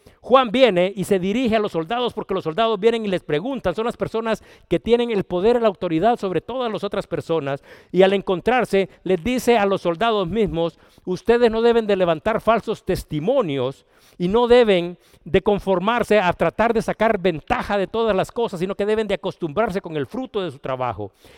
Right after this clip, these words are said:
Entonces dice Lucas tres catorce: "También le preguntaron unos soldados diciendo: '¿Y nosotros qué haremos?' Y él les dijo: 'No hagáis extorsión a nadie, ni calumniéis,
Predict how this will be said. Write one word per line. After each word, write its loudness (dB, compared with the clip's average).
Entonces -2
dice 0
Lucas -2
tres 2
catorce: -2
"También 4
le 0
preguntaron 0
unos -4
soldados -2
diciendo: -2
'¿Y -6
nosotros -4
qué 6
haremos?' 6
Y 4
él 6
les 2
dijo: 2
'No 0
hagáis 2
extorsión 0
a 0
nadie, 0
ni 0
calumniéis, 0